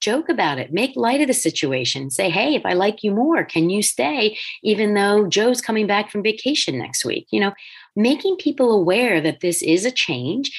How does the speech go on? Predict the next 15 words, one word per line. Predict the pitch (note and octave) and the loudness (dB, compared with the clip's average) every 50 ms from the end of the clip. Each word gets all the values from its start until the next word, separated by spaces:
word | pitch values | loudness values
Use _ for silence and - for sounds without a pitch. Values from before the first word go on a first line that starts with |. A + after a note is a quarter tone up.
| - - - - - | -10 -10 -10 -6 -4
and | G3+ F#3+ F#3+ F#3+ | -2 0 0 2
that | F#3+ F#3+ F#3 F3+ - | 2 2 0 0 0
you | - F3 F#3 F#3 - | 0 2 2 2 2
are | - F3 E3+ E3+ E3 | 2 2 4 2 4
doing | D3 D#3+ D#3+ F3+ G#3 | 4 2 2 4 2
your | A3+ A#3 A#3 | 2 0 -2
best | - E3 D#3+ E3 F#3+ - - - | -2 -2 0 0 0 -2 -4 -4
to | - - F3 E3 F3 F3+ F3 F3 F3+ F3 - - | 0 2 4 4 6 6 4 4 4 2 -2 -4
stay | - - - - C#3+ D3+ E3+ | -6 -6 -2 -2 0 0 2
with | F3 F#3 F3+ - | 0 -2 -4 -8
the | - | -12
flow | E3+ - - B3+ C4+ B3 F3+ D3+ E3+ F3+ - - - - - - _ - | -18 -8 -4 -2 -2 0 0 0 -2 -4 -6 -12 -18 -20 -20 -8 _ 0
is, | B3+ C4+ C#4 C4 C4+ - - | 0 2 2 0 -2 -2 -4
is | C4 B3+ C#4 | -2 0 0
okay. | C#4 C#4 C#4 - A3 G#3+ C4 D#4+ C#4+ A#2 - | 0 -2 -2 -4 -2 0 0 0 0 -2 -4